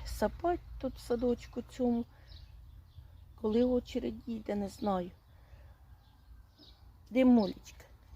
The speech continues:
І ти така коло нас, димочка така. Та куди там лапки свої. Ой, та куди там н-, нігтики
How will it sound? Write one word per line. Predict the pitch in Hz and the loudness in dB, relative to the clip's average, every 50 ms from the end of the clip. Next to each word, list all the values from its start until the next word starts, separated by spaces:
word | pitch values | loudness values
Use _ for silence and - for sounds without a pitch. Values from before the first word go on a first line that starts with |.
| - - - | -20 -8 0
І | 254 240 226 | 0 2 2
ти | - - - 233 226 214 | 0 -2 0 2 2 4
така | - 196 185 175 - 170 170 | 6 4 4 4 2 -2 -2
коло | - - 185 180 196 196 | -2 -2 -4 -2 0 0
нас, | 190 185 180 180 175 185 | 0 0 0 -2 -2 -6
димочка | 196 - 190 190 190 190 185 202 190 - - - - - - | -4 -2 0 2 2 0 0 -4 -8 -10 -14 -20 -20 -20 -18
така. | - - - - - - - - - - - - - - - - - - - - - | -18 -18 -20 -20 -20 -20 -20 -20 -20 -20 -20 -20 -20 -20 -20 -20 -20 -20 -20 -20 -2
Та | - 302 311 269 | 2 4 4 4
куди | - - - 196 214 190 - - | 2 -6 -10 -4 -4 -4 -4 -2
там | - 175 170 175 180 180 - - - - - | -4 -4 -4 -4 -6 -8 -10 -16 -20 -6 0
лапки | 196 190 170 170 - - - 175 | 2 2 2 2 -4 -10 -12 -12
свої. | - - - 180 175 175 180 - - - _ - - - - - - - - - - - - | -12 -8 -6 -4 -4 -4 -4 -6 -10 -18 _ -20 -20 -20 -20 -20 -20 -20 -20 -20 -20 -20 0
Ой, | - 285 311 302 269 233 233 233 - - | 6 8 10 10 10 8 6 4 0 0
та | - 370 359 | 0 0 0
куди | - - 302 240 220 214 | 2 -2 0 4 4 4
там | - - 202 190 190 190 - - - - - 247 | 4 4 0 0 0 0 -4 -12 -18 -10 2 6
н-, | 233 240 233 - - - - | 8 8 8 6 2 0 4
нігтики | 262 262 285 277 233 - - - - 202 185 - 202 185 | 8 10 12 10 10 8 4 -4 -4 -4 -2 -2 -4 -4